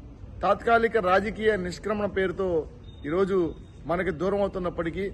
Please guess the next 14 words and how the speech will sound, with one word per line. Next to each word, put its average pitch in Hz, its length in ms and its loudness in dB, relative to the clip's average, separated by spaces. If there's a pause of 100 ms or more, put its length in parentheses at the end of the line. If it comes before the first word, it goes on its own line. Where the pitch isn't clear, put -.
(240)
ఇది 175 100 -2 (100)
ఎంతో 185 180 2 (140)
బాధాకరమైన 170 600 4
విషయం. 120 200 -12 (500)
అలాగే 190 340 4
ఇటువంటి 202 320 0
నేపథ్యంలో 214 500 2 (720)
ముఖ్యంగా 233 380 4 (280)
రాజకీయాల్లో 220 560 4 (120)
నాలాంటి 208 440 4
శ్రమజీవుల్ని 202 640 0 (400)
ఎంతో 190 180 4 (120)
మందిని 208 260 -2 (560)
గుర్తించి 220 460 -2